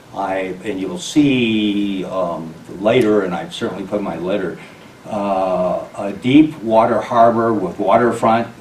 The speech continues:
There just aren't many places like that in the whole state, and for that matter, the whole country, any place. And that just has to rise right to the tip top of one of the things we have. And there are a lot of other port assets.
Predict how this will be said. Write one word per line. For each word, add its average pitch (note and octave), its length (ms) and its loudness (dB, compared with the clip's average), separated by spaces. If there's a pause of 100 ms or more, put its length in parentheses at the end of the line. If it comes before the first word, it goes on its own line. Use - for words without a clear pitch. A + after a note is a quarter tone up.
There G#2 140 -6
just C3 380 -2
aren't A#2 340 2
many A2+ 220 2
places A#2+ 600 -2
like A2 260 -2
that A2+ 420 -2
in G2 200 -6
the F2+ 80 -6
whole A#2+ 280 -2
state, A2+ 380 -2
and F2+ 180 -8
for G2 160 -6
that G2 180 -2
matter, G2 200 -2
the F2+ 100 -8
whole G2+ 220 -4
country, A2+ 440 -6 (440)
any G#2+ 160 -4
place. G#2+ 420 -6 (280)
And F#2+ 260 -10 (160)
that A2+ 340 -2
just A2 220 -6
has G2+ 320 -6
to F#2+ 160 -6
rise G#2 440 2
right G#2 240 0
to - 120 -18
the F#2+ 80 -12
tip G#2 300 -8
top - 340 -6
of D#2+ 200 -10
one G2 240 -4
of F2+ 140 -10
the F2 80 -10
things F2 300 -12
we F2 160 -6
have. F2+ 280 -10 (280)
And A2 100 -2
there G#2+ 100 2
are F2+ 80 0
a F2+ 60 -6
lot A2+ 300 4
of G2 140 -2
other G#2 240 0
port F#2 260 -4
assets. F#2 540 -6